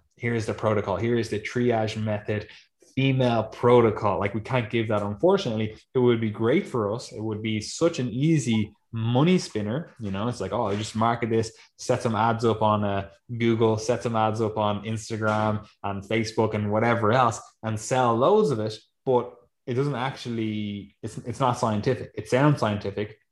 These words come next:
but it's actually not. It's not helpful. Uh, you, we need to think of this as an individual endeavor. And obviously someone like a coach, a competent coach, will be able to help you navigate that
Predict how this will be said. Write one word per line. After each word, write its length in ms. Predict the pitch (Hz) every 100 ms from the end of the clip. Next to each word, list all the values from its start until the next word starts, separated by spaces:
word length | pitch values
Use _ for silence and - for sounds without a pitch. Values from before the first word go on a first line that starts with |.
| -
but 240 | 120 120
it's 120 | 107 135
actually 360 | 135 110 101
not. 300 | 101 101 -
It's 160 | 98 -
not 180 | 120 104
helpful. 500 | 113 110 104 - - 107
Uh, 280 | 104 98 80
you, 120 | 110
we 140 | 107 113
need 160 | 117 -
to 240 | 110 104 - - _ -
think 180 | 123
of 80 | 120
this 180 | 110 107
as 100 | 104
an 80 | 104
individual 840 | 107 98 110 113 110 101 92 92 _ -
endeavor. 560 | 110 104 107 104 92 - -
And 100 | 101
obviously 280 | 104 113 110
someone 220 | 113 107
like 140 | 101 85
a 40 |
coach, 360 | - 160 160 107
a 60 |
competent 460 | - 127 104 98 98
coach, 320 | 160 151 - - _
will 120 | 113 107
be 120 | 107
able 200 | 107 104
to 100 | 107
help 200 | 110 101
you 100 | 98
navigate 680 | 104 135 208 151 104 95
that 240 | 95 98